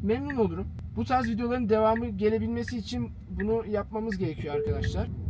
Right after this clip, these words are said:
Bizi izlediğiniz için teşekkürler. Eğer bu videoya rağmen sormak istediğiniz başka sorular varsa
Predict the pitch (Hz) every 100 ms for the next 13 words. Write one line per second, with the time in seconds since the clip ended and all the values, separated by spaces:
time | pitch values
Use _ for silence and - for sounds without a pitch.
0 | - - - - - - - - - 196
1 | 202 262 240 233 247 - 247 214 208 233
2 | 240 233 226 226 - - - - - -
3 | - - - - 185 214 240 190 269 220
4 | 233 226 202 190 196 190 196 214 208 220
5 | 202 208 202 - - - 247 233 208 180
6 | 170 151 143 - 240